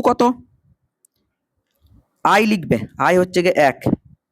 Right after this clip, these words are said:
ছয়ের মধ্যে দিয়ে কারেন্ট, ছয়কে প্রথমে নেবে না, তিনকে নেবে, যার মধ্যে দিয়ে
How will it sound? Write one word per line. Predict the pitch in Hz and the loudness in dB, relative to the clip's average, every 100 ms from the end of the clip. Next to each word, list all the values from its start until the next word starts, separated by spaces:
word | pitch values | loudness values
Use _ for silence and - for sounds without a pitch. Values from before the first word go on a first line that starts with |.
| _ _ _ _ _ _ _ _ _ _ _ _ - | _ _ _ _ _ _ _ _ _ _ _ _ -4
ছয়ের | 170 175 214 | -2 0 0
মধ্যে | 220 208 214 | 0 -2 0
দিয়ে | 220 | 0
কারেন্ট, | 208 190 220 - - _ | 0 0 0 -4 -14 _
ছয়কে | - 156 170 | -2 0 0
প্রথমে | 156 156 147 | -2 -2 -2
নেবে | 131 151 | 0 0
না, | 202 | -4
তিনকে | 160 143 131 120 | -4 -2 -2 -2
নেবে, | 117 123 _ _ _ _ _ _ _ 127 | -4 -6 _ _ _ _ _ _ _ -4
যার | 160 220 | -2 0
মধ্যে | 247 247 233 | 0 0 0
দিয়ে | 233 | 0